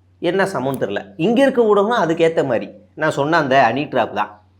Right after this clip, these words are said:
அங்க அந்த ஊடகத்துல கொடுத்த பத்திரிகை செய்தி எதுக்கு உன் ஊடகத்துல பண்ற? இது என்ன ஜேர்னலிசம்? நமக்கு ஒண்ணும் புரியல. ஒரு ஊடகத்துல ஒரு செய்தி வெளியாகுது அப்படின்னா,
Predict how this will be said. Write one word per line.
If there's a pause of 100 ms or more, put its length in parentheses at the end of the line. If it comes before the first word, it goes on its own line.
(460)
அங்க
அந்த
ஊடகத்துல
கொடுத்த
பத்திரிகை
செய்தி
எதுக்கு
உன்
ஊடகத்துல
பண்ற? (460)
இது
என்ன (640)
ஜேர்னலிசம்? (180)
நமக்கு
ஒண்ணும்
புரியல. (400)
ஒரு
ஊடகத்துல
ஒரு
செய்தி
வெளியாகுது
அப்படின்னா,